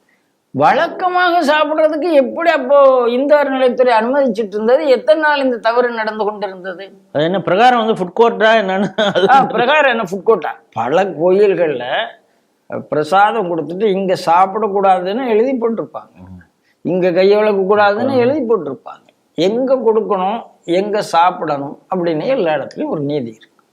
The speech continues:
Speaker 1: அது இல்லை.
Speaker 2: நம்ம அங்க வைக்கிற பிரசாதத்தின் மீதே கேள்வி எழுப்பிட்டு இருக்கோம். இது தினமும் நைவேத்தியம் செய்யப்பட்டதா, வெளியில இருந்து செஞ்சு கொண்டு வரீங்களா, மடப்படையில் செய்ததான்னு கூட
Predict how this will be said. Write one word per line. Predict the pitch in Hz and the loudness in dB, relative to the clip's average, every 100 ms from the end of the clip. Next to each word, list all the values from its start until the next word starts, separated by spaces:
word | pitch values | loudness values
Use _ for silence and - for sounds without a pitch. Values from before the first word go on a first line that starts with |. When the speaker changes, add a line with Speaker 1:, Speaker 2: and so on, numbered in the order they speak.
| _ _ _ _ - 196 | _ _ _ _ -2 0
Speaker 1:
அது | 180 | 0
இல்லை. | 131 117 - _ _ _ _ - | -8 -12 -18 _ _ _ _ -4
Speaker 2:
நம்ம | 156 165 | 0 0
அங்க | 147 170 165 | 0 2 2
வைக்கிற | 160 165 214 | 2 2 2
பிரசாதத்தின் | 156 147 208 233 214 202 214 | 0 0 2 2 2 0 0
மீதே | 208 220 220 | 2 2 2
கேள்வி | 190 214 196 | 2 4 4
எழுப்பிட்டு | 180 175 160 | 4 2 0
இருக்கோம். | 135 139 143 | -2 -2 0
இது | 151 127 | 0 2
தினமும் | 156 175 185 190 165 | 0 2 2 2 2
நைவேத்தியம் | 170 190 175 170 170 | 4 4 2 0 0
செய்யப்பட்டதா, | 156 165 160 135 143 160 208 - - - | 0 -2 -2 -4 -2 0 -2 -6 -12 0
வெளியில | 160 240 240 233 | 2 4 4 4
இருந்து | 208 214 165 | 2 0 0
செஞ்சு | 180 180 170 | 0 0 0
கொண்டு | 170 170 | 2 2
வரீங்களா, | 165 156 190 190 | 2 2 2 2
மடப்படையில் | 240 214 208 196 185 165 | 0 0 0 2 0 0
செய்ததான்னு | 175 175 170 175 170 | 2 2 2 0 -2
கூட | 165 | -2